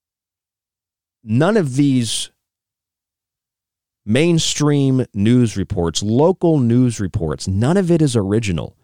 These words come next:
It's all a script, with the exception of, you know, Grandma Ethel making jam at the farmer's market, or a chihuahua who lost its leg and some, you know, some dog woman, uh, you know, took the chihuahua in, or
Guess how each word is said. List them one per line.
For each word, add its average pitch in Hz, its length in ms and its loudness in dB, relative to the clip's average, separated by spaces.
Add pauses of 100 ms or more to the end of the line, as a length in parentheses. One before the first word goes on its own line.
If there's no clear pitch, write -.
(340)
It's 113 280 -2
all 165 540 4
a 113 60 -2
script, - 640 -6 (120)
with 113 160 -2
the 120 120 0
exception - 540 -2
of, 104 240 -2
you 104 60 0
know, 92 280 -2 (160)
Grandma 131 560 0
Ethel 117 440 -2
making 101 480 0
jam 104 420 -2
at 92 100 -6
the - 60 -18
farmer's 98 480 -2
market, 73 400 -10 (400)
or 101 440 2 (760)
a 98 80 0
chihuahua 107 960 0
who 104 140 -4
lost 104 360 -2
its 98 140 -6
leg 104 320 0
and 90 140 -4
some, 101 440 -2
you 101 80 -2
know, 90 120 0
some 101 340 -2
dog 101 340 0
woman, 90 360 0 (600)
uh, 90 160 -6 (180)
you 101 120 0
know, 82 80 -2
took - 260 -4
the 104 80 -4
chihuahua 104 580 -2
in, 64 340 -8
or 95 340 0